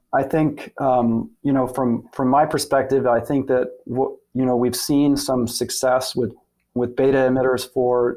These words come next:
neuroendocrine tumor therapy, and these certainly have been effective and have improved outcomes.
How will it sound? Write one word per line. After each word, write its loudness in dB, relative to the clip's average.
neuroendocrine 0
tumor -4
therapy, 0
and 0
these -2
certainly 0
have -2
been 0
effective 0
and -2
have 0
improved -2
outcomes. -2